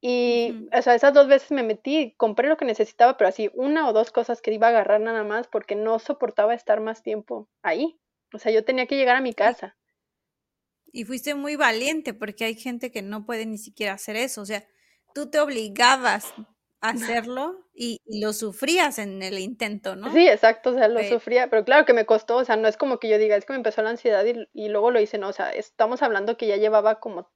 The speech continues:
Speaker 1: tres, cuatro meses con ataques diario y que ya tenía como tres meses sin salir de mi casa y fue cuando yo dije, "No, a ver, no puedo estar encerrada,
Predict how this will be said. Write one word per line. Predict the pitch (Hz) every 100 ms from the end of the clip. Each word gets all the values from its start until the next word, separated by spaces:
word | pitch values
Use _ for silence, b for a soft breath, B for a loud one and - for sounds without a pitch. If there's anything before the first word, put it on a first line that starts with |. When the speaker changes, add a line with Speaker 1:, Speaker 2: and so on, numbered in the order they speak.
| _ _ _ _ _ _ _ -
Speaker 1:
tres, | 226 233 -
cuatro | 254 240 247
meses | 226 214 247 294 _ _ _ -
con | 233 214
ataques | 208 208 196 190 233 202
diario | 214 208 220 269 415 _ _ 233
y | -
que | 214
ya | 214 -
tenía | 233 214
como | 214 233 214
tres | - 220 214
meses | 233 214 247
sin | - 226
salir | 208 214 208
de | 226
mi | 233 214
casa | 214 214 277 254
y |
fue | 202 208
cuando | 233 220
yo | 190
dije, | 196 -
"No, | 196
a | 196
ver, | 208 220
no | 220
puedo | 214 269
estar | 269 254
encerrada, | 262 - 220 214 302 247